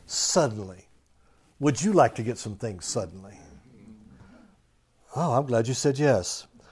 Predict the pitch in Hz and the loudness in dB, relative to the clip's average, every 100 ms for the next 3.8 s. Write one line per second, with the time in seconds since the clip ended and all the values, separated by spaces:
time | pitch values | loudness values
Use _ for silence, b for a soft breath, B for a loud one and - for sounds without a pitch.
0 | b 135 127 156 190 160 127 139 180 196 | b -2 0 2 4 2 0 0 4 6
1 | 190 151 - 143 160 120 - - B B | 6 4 4 2 4 2 2 -10 B B
2 | 165 220 160 104 151 156 - 143 127 113 | 2 4 2 2 2 2 -2 -4 -4 -4
3 | - 113 107 98 90 - - - | -4 -4 -2 -4 -8 -14 -20 -20